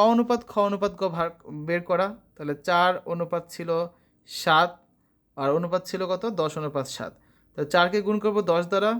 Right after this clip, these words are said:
আর সাতকে গুণ করব হচ্ছে আমরা চার দ্বারা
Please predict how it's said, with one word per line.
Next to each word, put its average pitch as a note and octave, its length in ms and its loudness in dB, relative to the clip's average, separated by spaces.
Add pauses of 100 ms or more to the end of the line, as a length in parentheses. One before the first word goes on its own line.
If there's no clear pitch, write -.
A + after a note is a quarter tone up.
(1040)
আর C#3 220 0
সাতকে F3+ 380 0
গুণ F3+ 160 -4
করব F#3 220 -4
হচ্ছে F3+ 260 -4
আমরা D#3+ 200 -2
চার D#3+ 300 0
দ্বারা F#3+ 220 2